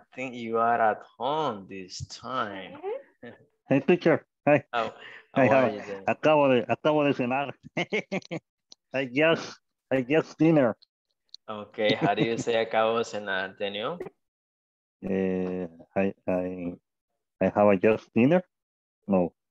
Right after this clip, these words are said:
Speaker 1: Um,
Speaker 2: No.
Speaker 1: no. You say,
Speaker 2: No.
Speaker 1: um,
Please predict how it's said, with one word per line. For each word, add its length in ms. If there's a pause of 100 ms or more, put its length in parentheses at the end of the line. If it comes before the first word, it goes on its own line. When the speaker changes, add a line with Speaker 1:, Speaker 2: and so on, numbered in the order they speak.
(100)
Speaker 1:
Um, 1700
Speaker 2:
No. 340 (960)
Speaker 1:
no. 540 (500)
You 160
say, 320
Speaker 2:
No. 240 (960)
Speaker 1:
um, 320